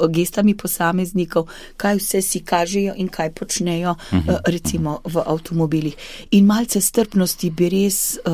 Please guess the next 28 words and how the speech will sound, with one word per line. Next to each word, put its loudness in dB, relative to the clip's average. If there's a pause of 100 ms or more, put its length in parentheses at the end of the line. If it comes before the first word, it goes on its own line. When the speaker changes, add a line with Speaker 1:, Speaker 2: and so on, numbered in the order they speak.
(180)
Speaker 1:
veljalo 2 (400)
ravno 4
ob 0
takih -2
situacijah, -2
kot -2
je 2
bila, 0 (440)
eh, -6 (220)
danes 0
in, -2
eh, -8 (200)
seveda, 0 (380)
eh, 0
tudi 0
to 0
zapažam, 0
če 0
imaš -2
neustrezno 0
registracijo 0
v 0
določenem -2
kraju -2
in -2
recimo -2
ne 2
potegneš -2